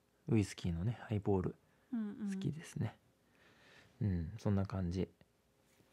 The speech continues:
Speaker 1: で、まあまあ、またね、居酒屋のお話とかちょっと出てきたんですけど、まあ、日本だとお酒を飲むというと、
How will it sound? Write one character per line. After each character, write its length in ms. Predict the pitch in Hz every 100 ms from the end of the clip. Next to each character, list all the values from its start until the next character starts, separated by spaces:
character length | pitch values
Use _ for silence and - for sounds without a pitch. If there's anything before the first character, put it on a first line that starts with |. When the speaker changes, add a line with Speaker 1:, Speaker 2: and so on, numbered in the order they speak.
| _ _ _ _ - _
Speaker 1:
で、 380 | 151 143 139 175 - _ _ _ -
ま 140 | 160
あ 40 | 143
ま 300 | 131 113 -
あ、 60 | _ _ _ -
ま 140 | 143
た 100 | 139
ね、 140 | 139 135
居 60 |
酒 220 | 131 135 139
屋 120 | 131
の 120 | 127
お 40 |
話 300 | 131 123 123
と 140 | - 120
か 140 | 107
ち 80 | 104
ょ 20 |
っ 20 |
と 140 | 95 92
出 120 | 101
て 120 | 95
き 80 | -
た 120 | -
ん 80 | 98
で 80 | 98
す 120 | -
け 140 | 107
ど、 300 | 120 120 101 - _ _ _ -
ま 240 | 117 95 -
あ、 640 | _ _ _ _ _ 143
日 120 | 139
本 200 | 180 233
だ 120 | 113
と 340 | 82 107 104 -
お 100 | 117
酒 340 | - 175 180 180
を 80 |
飲 160 | 175 180
む 100 | 135
と 120 | -
い 120 | 90
う 40 | 90
と、 420 | - 113 101